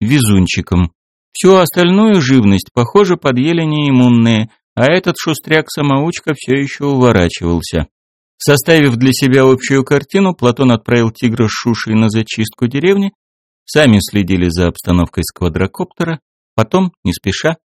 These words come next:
пошли по центральной улице. Странное было чувство. Платон никак не мог привыкнуть к такому зрелищу. Вроде бы жилая деревня, за крайне короткое время без людей,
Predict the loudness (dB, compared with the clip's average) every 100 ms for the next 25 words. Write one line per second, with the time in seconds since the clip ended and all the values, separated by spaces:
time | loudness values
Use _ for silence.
0 | _ -4 -2 -2 -6 -8 -6 -2 0 2
1 | 0 -2 -8 -14 -16 _ _ _ _ _
2 | _ _ -20 -2 0 2 0 -2 -4 -6
3 | -10 -16 -18 -18 -20 _ _ -2 -2 0
4 | -2 0 -2 -2 2 2 0 _ -2 -2
5 | -2 -4 -4 -10 -12 -6 -4 -4 -6 -8
6 | -10 -12 -14 _ _ _ _ _ -2 4
7 | 4 4 4 2 4 4 4 4 4 2
8 | 0 4 4 4 2 2 0 -4 _ -6
9 | -4 -2 2 4 2 2 2 2 0 0
10 | 0 2 2 2 2 0 -2 -2 -2 -2
11 | 0 -2 -2